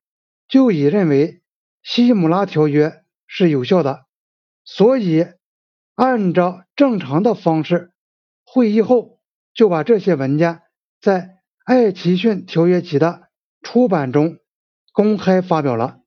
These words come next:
独立后的印度在一九六零年事实上就提出了这种说法。也就在一九三七年，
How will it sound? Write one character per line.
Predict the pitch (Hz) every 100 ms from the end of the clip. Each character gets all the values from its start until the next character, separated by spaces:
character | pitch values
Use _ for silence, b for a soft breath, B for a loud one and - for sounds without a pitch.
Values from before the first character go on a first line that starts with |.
| _ _ _ _ _ _ _ _
独 | 180 240 269
立 | 269
后 | 190 277 208
的 | 175
印 | 190 175
度 | 165 180 - _ _ _ -
在 | 196 196
一 | 208 262
九 | 202 170
六 | 240 196
零 | 165
年 | 175 139 147 _ _ _ _
事 | - - 247
实 | 165 143
上 | 151 208 185 _ _ _
就 | - 185
提 | 170 - 220
出 | 190
了 | 180 170
这 | 175
种 | 147 120
说 | 143
法。 | 127 120 - _ _ _ _ _ _ _ _ _ -
也 | 175 196
就 | 262 220
在 | 220 202 - _ _ _
一 | - 247 202
九 | 156
三 | 147 208 208
七 | 190 220
年， | 151 131 156